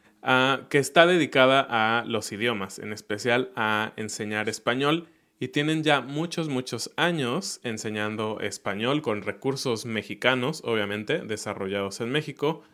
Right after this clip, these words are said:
para personas no nativas. Entonces fue así como dimos con este libro, y nos parece muy interesante en específico que encontramos unas frases que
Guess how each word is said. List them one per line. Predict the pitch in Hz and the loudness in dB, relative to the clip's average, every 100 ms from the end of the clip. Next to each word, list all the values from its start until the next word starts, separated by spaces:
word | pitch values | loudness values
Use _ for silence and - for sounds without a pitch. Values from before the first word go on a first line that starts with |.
| _ _ _ - | _ _ _ 2
para | 135 139 | 2 4
personas | 123 110 - 127 127 123 123 123 | 0 -2 0 0 2 0 -2 -6
no | 117 113 | -6 -4
nativas. | 107 98 - 87 - - - | -4 -6 -6 -8 -10 -14 -12
Entonces | 120 117 117 131 127 | -8 -4 -2 -2 -2
fue | - 160 | 2 2
así | 160 175 | 4 2
como | 165 143 | 2 2
dimos | 120 127 127 131 | 2 2 0 -2
con | - 107 98 95 | -4 -4 -2 -2
este | 117 117 - 104 | 2 2 2 -2
libro, | 120 175 127 175 - _ _ _ _ 147 | 0 4 4 2 -2 _ _ _ _ 0
y | 180 196 190 | 2 2 0
nos | 139 120 120 | -2 -2 -2
parece | - 110 117 117 143 | 2 4 4 2 0
muy | 131 139 | 0 -2
interesante | 151 147 107 101 120 117 113 135 - | -2 0 0 0 -2 -2 -2 -4 -2
en | 117 110 | -4 -4
específico | 104 - 110 - 175 170 165 185 | -6 -4 -4 -2 -2 0 0 0
que | 165 120 | 0 -2
encontramos | 113 113 110 135 160 180 160 | 0 -2 0 0 0 -2 -2
unas | 143 139 - | -2 -2 0
frases | 117 117 - 147 170 - _ _ _ _ _ _ | 2 2 2 2 0 -2 _ _ _ _ _ _
que | - 143 151 151 | 0 2 2 0